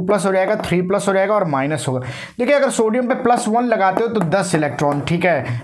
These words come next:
मैग्नीशियम पे प्लस टू लगाते हो टेन इलेक्ट्रॉन, मैं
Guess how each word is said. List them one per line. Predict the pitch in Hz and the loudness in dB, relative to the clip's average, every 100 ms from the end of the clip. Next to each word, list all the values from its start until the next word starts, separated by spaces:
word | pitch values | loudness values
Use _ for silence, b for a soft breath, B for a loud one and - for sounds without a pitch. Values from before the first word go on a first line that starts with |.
| 160 | -2
मैग्नीशियम | 185 220 226 240 | 0 0 0 0
पे | 233 214 | -2 0
प्लस | 220 220 | 0 0
टू | 240 | 0
लगाते | 220 196 190 214 | 2 2 2 0
हो | 208 | 2
टेन | 190 175 | 2 2
इलेक्ट्रॉन, | 156 127 147 131 127 123 127 B | 0 -2 0 0 0 -4 -6 B
मैं | 147 170 202 | -4 0 2